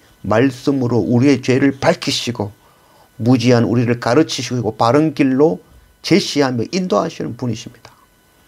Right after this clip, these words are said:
등대 같은 하나님의 말씀이 없이 무지한 우리가 어찌 오늘을 살아갈 수 있겠습니까? 말씀이 육신이 되어 우리 가운데 오신 주님께 감사드리며 예배하며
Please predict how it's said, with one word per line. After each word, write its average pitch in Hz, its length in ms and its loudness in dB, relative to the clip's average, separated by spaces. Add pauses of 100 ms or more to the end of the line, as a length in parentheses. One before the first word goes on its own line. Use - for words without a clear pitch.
(1080)
등대 170 300 4
같은 151 300 2
하나님의 143 340 2
말씀이 151 540 0
없이 127 440 -2
무지한 151 580 2
우리가 135 320 0
어찌 156 640 0
오늘을 185 440 -2
살아갈 131 340 -4
수 - 100 -8
있겠습니까? 120 680 -8 (680)
말씀이 127 760 0
육신이 123 480 -2
되어 127 160 2
우리 107 180 2
가운데 135 300 2
오신 131 440 -2
주님께 143 640 -2 (420)
감사드리며 214 1040 2
예배하며 226 680 4